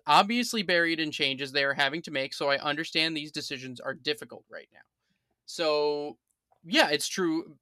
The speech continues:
Peter Safran and James Gunn have taken over as co-heads of D C Studios. If you don't know that, they are currently planning a whole new future for the D C universe that may or may not include some of these characters that we don't know yet. Um,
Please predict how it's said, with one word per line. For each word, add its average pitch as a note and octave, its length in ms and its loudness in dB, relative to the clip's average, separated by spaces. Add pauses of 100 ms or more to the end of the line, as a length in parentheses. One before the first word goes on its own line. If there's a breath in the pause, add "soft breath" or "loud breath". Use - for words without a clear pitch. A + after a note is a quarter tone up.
(160)
Peter D#3+ 200 2
Safran D3+ 460 2
and C#3+ 120 -6
James C#3 280 0
Gunn C3+ 400 0
have C3+ 220 -8
taken C#3+ 280 -4
over C3 200 -8
as B2 100 -12
co-heads C3+ 380 -6
of B2 80 -16
D B2+ 120 -8
C B2+ 160 -14
Studios. F#3 680 -2
If C3+ 200 -8
you C#3 100 -8
don't C3 220 -6
know F#3 160 2
that, F3+ 280 2 (340 soft breath)
they C#3+ 160 4
are C#3 120 4
currently D3 420 -4
planning D3 560 -2
a B2+ 220 -8
whole F#3+ 920 0
new F3+ 640 -6 (400)
future F3 380 -6
for F3+ 100 -8
the C#3+ 100 -4
D C#3 160 -8
C C#3 160 -8
universe G#3 680 0
that C3 200 -2
may C#3 180 0
or C#3+ 100 -2
may C#3 120 -4
not C#3 220 -4
include E3+ 440 -6
some F3+ 140 -2
of E3 100 -6
these E3 200 -6
characters D#3+ 500 -2
that B2 180 -8
we B2+ 140 -12
don't B2 180 -8
know D#3+ 160 0
yet. E3+ 360 2 (520)
Um, C3 880 -2